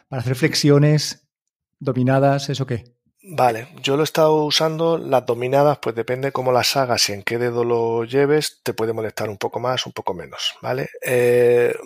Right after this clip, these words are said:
Speaker 2: barras de halterofilia, eh, kettlebell, mancuernas, yo no lo recomiendo. O sea, primero porque te puedes cargar el anillo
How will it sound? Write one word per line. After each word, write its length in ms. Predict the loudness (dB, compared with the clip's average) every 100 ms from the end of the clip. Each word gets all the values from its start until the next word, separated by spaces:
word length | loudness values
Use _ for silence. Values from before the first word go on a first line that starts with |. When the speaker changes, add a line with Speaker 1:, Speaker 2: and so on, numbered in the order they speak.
| 2
Speaker 2:
barras 340 | 4 4 4 2
de 160 | 2
halterofilia, 1000 | 2 0 -4 -4 -4 -4 -2 0 0 0 -4
eh, 560 | -4 -2 -2 -2 -6 -4
kettlebell, 580 | -2 0 -2 -4 -4 -6
mancuernas, 920 | -8 -12 0 2 4 4 2 2 -6 -8
yo 180 | -8
no 120 | -6 -8
lo 100 | -8
recomiendo. 480 | -8 -10 -12 -16 -14
O 120 | -4
sea, 140 | -2
primero 420 | -2 0 4 4 2
porque 420 | -2 -4 -2 -2 _ _ -12
te 100 | -4
puedes 220 | 0 2
cargar 320 | 0 -2 -2 -4
el 120 | -6
anillo 400 | -6 -4 -2